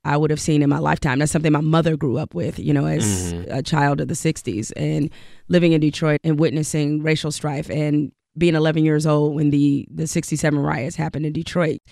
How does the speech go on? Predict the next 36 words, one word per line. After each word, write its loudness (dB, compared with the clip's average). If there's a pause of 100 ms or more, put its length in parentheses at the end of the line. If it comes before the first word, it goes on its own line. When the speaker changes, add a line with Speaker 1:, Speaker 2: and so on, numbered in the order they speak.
(320)
Speaker 1:
And 0
while 0
that's 0
not -2
to -10
say -2
that -2
I -2
didn't 0
know 2
racism 0
existed 0
before -4
Charlottesville, 0
but 0
I 2
think -2
it 0
was 0
just 0
jarring 0
to -8
see -4
it -6
play -2
out -6
so -6
physically. -6
And -2
so 0
obviously 0
I 0
was -2
emotional -4
from -4
that, -8